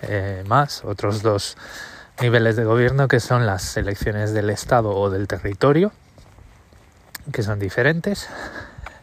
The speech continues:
Eh, Estado y territorio tienen diferentes consideraciones dentro de lo que es la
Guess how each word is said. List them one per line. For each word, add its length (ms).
Eh, 360
Estado 320
y 80
territorio 520
tienen 280
diferentes 760
consideraciones 840
dentro 340
de 140
lo 140
que 140
es 160
la 340